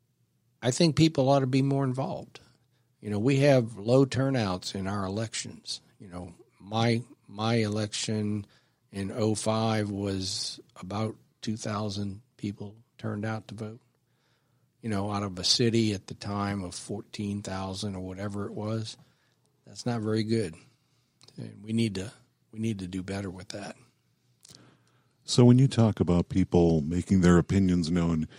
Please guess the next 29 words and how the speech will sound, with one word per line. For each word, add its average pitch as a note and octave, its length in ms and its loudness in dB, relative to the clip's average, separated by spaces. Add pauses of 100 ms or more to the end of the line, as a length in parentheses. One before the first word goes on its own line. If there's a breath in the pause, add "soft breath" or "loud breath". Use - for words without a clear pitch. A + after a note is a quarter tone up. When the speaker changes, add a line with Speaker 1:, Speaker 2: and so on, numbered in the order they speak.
(640 soft breath)
Speaker 2:
you're B2 180 8
talking A2 560 4
proactively, F#2 1000 2
not F#2+ 260 0
after G2 560 0
a F2+ 60 4
decision's F#2+ 460 2
been F2+ 280 0
made, F2 180 4
not G2+ 220 6
reactively, F2+ 960 6 (640)
but G2 400 4 (260)
even C#3+ 340 4
just A#2 360 2 (680)
get A2+ 240 0
to A2+ 100 0
know G#2+ 540 6 (280)
your F#2 200 8
officials, F2+ 680 -2 (340)
have B2 280 2
conversations A2 960 2 (120)
with G2 200 0
them F#2+ 180 -2
about E2+ 320 -2
what's G2 240 2
important G#2+ 520 2
to F2+ 80 -6
you, A#2+ 200 4
because F#2 640 0